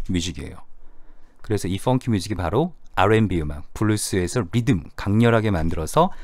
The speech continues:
락앤롤과 어떻게 보자면 대항했던 흑인들의 유일한, 어, 문화 컬처를 그대로 계승한 버전이라고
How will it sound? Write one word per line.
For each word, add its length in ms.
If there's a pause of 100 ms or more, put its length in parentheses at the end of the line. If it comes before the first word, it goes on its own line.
(180)
락앤롤과 720
어떻게 260
보자면 360
대항했던 680 (240)
흑인들의 540
유일한, 540 (680)
어, 360
문화 440 (120)
컬처를 720
그대로 560 (120)
계승한 580 (280)
버전이라고 760